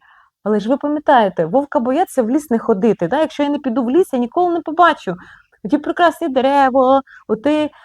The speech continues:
е, сонячне проміння, оту павутину, я не позбираю там ягод, я не насолоджуся тим,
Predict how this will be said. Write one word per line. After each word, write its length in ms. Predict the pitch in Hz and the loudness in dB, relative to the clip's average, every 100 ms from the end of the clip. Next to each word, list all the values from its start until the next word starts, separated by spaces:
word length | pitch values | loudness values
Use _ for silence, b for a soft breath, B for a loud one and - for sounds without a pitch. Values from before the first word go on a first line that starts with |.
| b 226 | b -2
е, 280 | 226 226 | 2 2
сонячне 440 | 233 294 330 - 311 | 0 -2 -2 -2 -4
проміння, 840 | - 320 262 269 277 285 262 269 277 _ - | 0 0 2 2 0 -2 0 0 -2 _ -2
оту 240 | 214 285 | 0 0
павутину, 720 | 294 330 311 - 254 269 262 | 2 2 0 0 0 0 0
я 120 | 247 233 | 0 0
не 100 | 220 | 0
позбираю 540 | 254 208 240 262 330 | -4 -2 0 0 0
там 180 | - 320 | 0 0
ягод, 500 | 240 262 269 254 269 | 2 4 4 2 0
я 120 | 226 226 | 0 -2
не 100 | 247 | -2
насолоджуся 640 | 277 - 254 262 320 320 | -4 -4 -2 -2 -2 -4
тим, 240 | 320 302 | -2 -2